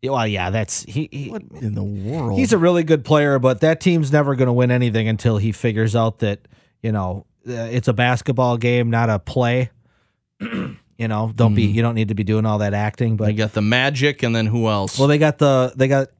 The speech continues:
Speaker 2: Timberwolves.
Speaker 1: at, at Minnesota
Speaker 2: Yes.
Speaker 1: Friday,
Speaker 2: Yep.
Speaker 1: which, which will be a tough one. That's always a tough one up there. And then they're home for Orlando on Saturday, and then home for the Kawhi Leonard-led Raptors on Monday, which will be another tough one. So, um, you know, you get through this stretch,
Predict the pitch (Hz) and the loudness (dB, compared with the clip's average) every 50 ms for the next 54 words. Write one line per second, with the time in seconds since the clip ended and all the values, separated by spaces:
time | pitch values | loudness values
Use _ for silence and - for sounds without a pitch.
0 | _ - - 214 170 170 147 135 131 170 175 185 - 208 190 185 180 170 - - | _ 2 2 4 4 4 2 2 2 2 2 2 2 2 2 2 2 2 2 2
1 | 170 160 165 160 151 120 107 160 156 147 143 135 127 120 113 117 117 120 117 113 | 2 4 4 4 2 2 2 2 2 2 2 2 0 0 0 0 0 0 0 -2
2 | - - - 120 123 117 - - 110 117 117 110 107 - 131 117 107 - - 107 | -2 -6 -4 -2 -2 -2 -2 -2 0 0 0 0 0 2 0 0 0 0 -2 -2
3 | 104 101 107 107 - - 113 107 107 101 92 95 - 117 104 92 - 110 101 98 | 0 0 0 0 0 0 0 0 0 -2 -2 -2 -2 -2 -2 -2 -2 -2 -2 -2
4 | 98 - - 107 98 98 101 98 104 113 113 110 104 98 123 127 131 131 120 - | -4 -4 -4 -4 -2 -2 -2 -2 -2 -2 0 0 0 0 0 0 0 -2 -2 -2
5 | 131 120 120 113 113 113 110 113 117 113 113 113 113 110 110 113 - - 104 104 | 0 0 2 0 0 0 0 0 0 -2 -2 -2 -2 -2 -2 -4 -4 -4 -4 -4
6 | 101 98 - - 156 156 156 156 156 151 156 151 151 151 151 - - 120 120 120 | -4 -4 -4 -2 -2 -2 -2 -2 -2 -2 -2 -2 -2 -2 -4 -4 -4 -4 -4 -4
7 | 120 120 120 113 95 107 131 127 123 127 117 - 123 117 110 110 104 - - - | -4 -2 -2 -2 -2 -2 -2 -2 -2 -4 -4 -4 -4 -2 -2 -2 -2 -4 -8 -16
8 | - _ _ _ _ _ - 104 104 101 101 92 - - - 127 127 127 131 131 | -20 _ _ _ _ _ -4 -2 0 0 -2 -4 -4 -2 0 2 2 2 2 2
9 | 131 131 127 120 120 120 123 127 127 123 120 110 117 120 117 117 107 107 117 120 | 0 0 -2 -2 -2 -2 0 0 0 0 -2 0 -2 -2 0 0 -2 0 0 0
10 | 127 127 - - 117 110 98 110 107 101 104 117 123 120 110 98 92 95 90 - | 0 -2 -2 -2 -4 -2 0 0 0 0 0 0 0 0 0 -2 -2 -2 -4 -4
11 | 104 95 101 98 101 113 113 104 90 - - 101 87 - - 82 82 82 - - | -4 -4 -2 -2 -2 -2 -2 -4 -6 -4 -6 -6 -6 -6 -8 -10 -10 -10 -10 -8
12 | 101 90 85 87 - - - - _ _ _ _ _ _ _ - 95 92 92 92 | -8 -8 -8 -10 -12 -16 -20 -20 _ _ _ _ _ _ _ -8 -6 -4 -4 -4
13 | 90 87 101 - _ _ _ - - - - - _ - 254 233 220 208 196 175 | -6 -6 -8 -12 _ _ _ -14 -14 -14 -16 -8 _ 0 2 2 2 0 2 2
14 | 214 233 - - 226 233 202 208 196 - - - 180 170 190 208 - - - - | 0 0 0 0 -2 0 0 0 0 0 0 2 2 2 2 2 -2 -6 -8 -10